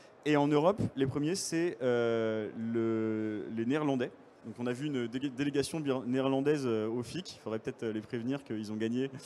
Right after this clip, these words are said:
le concours de ceux qui exposent le plus de secrets, avec cinq virgule quatre-vingt-neuf pour cent,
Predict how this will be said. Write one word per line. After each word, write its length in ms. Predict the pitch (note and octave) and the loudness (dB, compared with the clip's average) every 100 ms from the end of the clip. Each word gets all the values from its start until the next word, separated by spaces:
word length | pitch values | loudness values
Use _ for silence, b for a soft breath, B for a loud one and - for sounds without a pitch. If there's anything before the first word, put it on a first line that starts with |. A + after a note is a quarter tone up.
| B B B | B B B
le 140 | A#2+ A#2 | 2 2
concours 340 | B2+ - D3 | 2 0 0
de 120 | B2+ | 0
ceux 160 | G#2+ C3+ | -6 -8
qui 100 | - | -8
exposent 280 | A2+ C3+ B2+ | -6 -4 -2
le 60 | A#2+ | -4
plus 160 | B2+ | -4
de 100 | A#2+ | -6
secrets, 320 | A2+ A#2 C#3+ | -4 -4 -2
avec 220 | D3+ A2+ - | 0 -2 -4
cinq 240 | - D#3 | -4 -2
virgule 260 | C3 B2+ A#2 | -2 -4 -2
quatre-vingt-neuf 500 | C3+ D3 C3+ C3+ C3+ | -4 -2 -2 -2 -4
pour 180 | - - | -8 -6
cent, 220 | D3 | -4